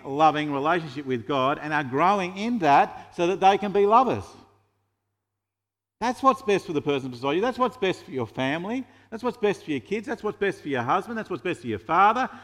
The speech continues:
That's what's best for this community out there. That is the best thing for them.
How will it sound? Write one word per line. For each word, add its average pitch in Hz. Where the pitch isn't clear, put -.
That's 202
what's 220
best 202
for 170
this 214
community 180
out 165
there. 269
That 254
is 226
the 175
best 247
thing 226
for 254
them. 110